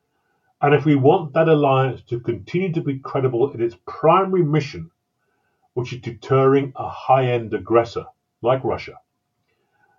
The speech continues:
then it's Europeans first and fo-, foremost who must provide the initial first responder high-end capa-, military capabilities so that the Americans are not stretched so, so thin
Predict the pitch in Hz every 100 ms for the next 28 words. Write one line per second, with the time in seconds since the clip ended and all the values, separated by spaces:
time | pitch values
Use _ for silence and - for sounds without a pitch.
0 | _ 131 131 143 - 113 117 175 185 160
1 | - 180 151 120 123 - 131 139 127 -
2 | 120 - 143 139 135 139 135 95 90 90
3 | - _ _ _ _ _ _ _ _ 135
4 | 127 117 - 113 101 120 117 110 - -
5 | - 113 104 120 139 - 135 120 120 120
6 | - 107 - 113 107 110 - 113 104 98
7 | 95 - 90 82 _ 123 120 - - 90
8 | - 135 170 202 202 - _ _ _ _
9 | _ _ _ _ 151 156 135 127 131 151
10 | 160 151 139 127 117 - _ _ _ _
11 | _ 127 123 120 120 - - - 120 123
12 | - - - 156 170 - - 170 165 -
13 | - 85 82